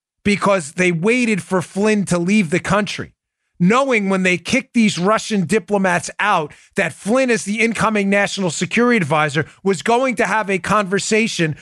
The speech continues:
with the Russian ambassador Kislyak. They waited for him to leave the country, for his guard to be down. Of course, they were monitoring him and spying on him, and the circumstances of that, by the way, are not as clear-cut as even people think.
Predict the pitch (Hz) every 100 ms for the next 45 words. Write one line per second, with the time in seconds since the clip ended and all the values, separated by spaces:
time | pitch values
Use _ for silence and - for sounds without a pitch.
0 | - 190 180 170 220 208 214 190 165 208
1 | 196 180 175 - 240 - 202 147 117 113
2 | - - - 196 175 247 285 233 240 220
3 | 202 208 214 180 - 220 - 165 151 -
4 | _ 202 185 135 220 254 220 208 170 170
5 | 143 127 131 - _ - 185 143 - 277
6 | 302 - 233 208 196 196 220 240 196 175
7 | 175 175 170 - - 214 247 226 165 151
8 | 165 165 160 - 240 247 196 - 202 180
9 | 147 170 208 - 170 156 151 151 143 -
10 | 156 170 208 202 - - 220 196 - 208
11 | 175 139 185 170 180 180 156 - 202 160